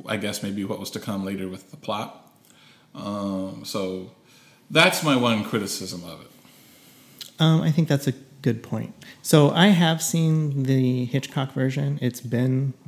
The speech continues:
Speaker 2: at least a couple of decades. So I didn't remember a lot about it. But as we were watching this,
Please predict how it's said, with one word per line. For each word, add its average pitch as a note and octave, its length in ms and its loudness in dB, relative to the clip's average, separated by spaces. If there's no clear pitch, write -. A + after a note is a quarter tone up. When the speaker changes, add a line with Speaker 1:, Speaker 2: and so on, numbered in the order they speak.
Speaker 2:
at - 100 -8
least B2 240 -4
a - 40 -14
couple B2 240 -2
of A2+ 80 -4
decades. C3 560 -4
So - 140 -2
I C3+ 140 4
didn't D#3+ 200 4
remember A2+ 360 4
a F#2+ 60 -2
lot F#2+ 200 -4
about F#2 280 -6
it. F#2 120 -8
But A#2 260 0
as C#3 240 0
we B2+ 80 2
were A2+ 140 0
watching A#2+ 480 0
this, G#2 500 -6